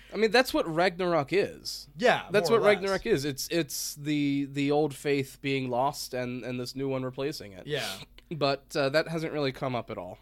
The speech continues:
Speaker 1: Uh, there are, of course, you know, other people of other faiths, as mentioned, and Hedda, you know, as I said, she's, she's an Irish, she's Catholic.
Speaker 2: Yeah.
Speaker 1: Um,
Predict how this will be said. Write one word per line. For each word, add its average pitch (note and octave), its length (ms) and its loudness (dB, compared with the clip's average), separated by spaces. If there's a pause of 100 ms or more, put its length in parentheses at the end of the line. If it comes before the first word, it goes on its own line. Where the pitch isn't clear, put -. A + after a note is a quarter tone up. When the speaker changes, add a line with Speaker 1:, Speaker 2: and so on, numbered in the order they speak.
Speaker 1:
Uh, B2+ 220 0
there D3 240 4
are, F3 260 6
of D#3 120 -2
course, C#3 520 -2
you C#3+ 80 -6
know, A#2 100 -4
other A#2 260 -4
people B2+ 360 -6
of A2 120 -8
other G#2 160 -10
faiths, G3 360 2
as A#2+ 200 -8
mentioned, A#2+ 420 -6 (260)
and - 140 -14
Hedda, C3 480 2
you C3 80 -8
know, G#2 140 -8
as A2 160 -8
I - 20 -8
said, G#2+ 220 -8
she's, A2+ 580 -6
she's A#2 240 -8
an A2+ 80 -8
Irish, A#2 300 -4
she's G#2+ 200 -8
Catholic. A2+ 440 -8 (160)
Speaker 2:
Yeah. B2+ 180 -10 (200)
Speaker 1:
Um, A2 340 -4